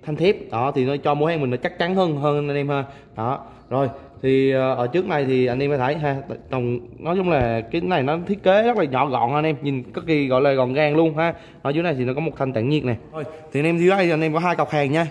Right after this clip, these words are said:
cọc dương, cọc âm như thế này ha, có ký hiệu đàng hoàng ha. Cọc hàng là cọc hàng lớn thì nó cũng thì là nói với anh em rồi. Đó, thì đây anh em có thấy ha, tính năng hot start này là gì? Tính năng hot start này á, có nghĩa là tính năng bắt mối hàng nhanh ha.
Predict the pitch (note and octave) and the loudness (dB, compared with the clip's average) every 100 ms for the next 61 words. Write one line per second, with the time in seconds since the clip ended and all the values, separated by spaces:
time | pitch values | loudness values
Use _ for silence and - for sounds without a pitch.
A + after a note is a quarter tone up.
0 | - B2+ C3+ D3+ C#3+ C3 C#3 C#3 C#3 C#3+ | -6 -2 2 2 0 -2 0 2 2 2
1 | D#3 D3 A2 B2 C#3+ C#3 E3 A#2 A#2 A#2 | 0 0 -2 -4 -4 -2 0 2 2 2
2 | A#2 G#2 - - C3+ C3 A#2 - A#2 A2+ | 0 -2 -12 -6 -4 -2 -4 -2 -2 -2
3 | A2+ A2+ B2 E3 - A2+ G#2 A#2+ A2 A#2 | -2 0 2 0 -4 -8 -6 -6 -6 -6
4 | A2+ - G#2 G#2 G2+ A#2 D3 C#3 C3 A2 | -8 -12 -14 -12 -10 -6 -4 0 0 0
5 | - - - C3+ D3+ - - C3+ D3+ D3+ | -4 -8 -6 -6 -8 -14 -4 0 0 0
6 | D3 E3 C#3 C#3 F#3+ - - D3 D#3+ B2 | 0 0 0 0 -2 -8 -10 -4 -4 -6
7 | - - F#3 A3 G#3 F#3 A#3+ - F3+ F3 | -18 -2 2 4 2 2 -2 0 2 4
8 | E3 D3+ C3+ G#2+ D#3+ G3 F#3 G#3 G#3 E3+ | 4 4 2 2 0 2 2 0 0 2
9 | E3 D#3+ C3+ D#3+ F3+ D3 D3 E3 F3+ D#3+ | 4 4 2 0 0 0 0 0 -2 -4
10 | A#2 - _ _ _ A3+ B3+ - - - | -8 -20 _ _ _ -4 -4 -12 -20 -20
11 | _ _ _ D3+ E3+ G#3 G#3 D3 A2 - | _ _ _ -2 0 2 2 0 -4 -2
12 | E3 E3+ - - - A#2+ E3+ | 0 0 -4 -16 -10 0 0